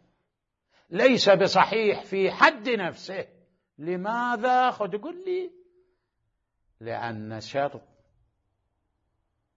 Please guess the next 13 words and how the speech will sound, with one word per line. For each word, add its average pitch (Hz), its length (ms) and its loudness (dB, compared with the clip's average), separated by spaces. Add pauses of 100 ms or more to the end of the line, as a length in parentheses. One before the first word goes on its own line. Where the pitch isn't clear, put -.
(320)
صحة - 540 0
الشرط، 110 460 -8 (680)
شرط - 480 2
صحة - 580 0
الشرط 117 400 -20 (1000)
أن 123 160 -10
لا 135 200 -2
يكون 113 680 -10 (2000)
مخالفاً 123 960 0 (1040)
للكتاب 120 520 2
والسنة، 107 560 0
هاي 95 160 -4
واحد. 90 340 -8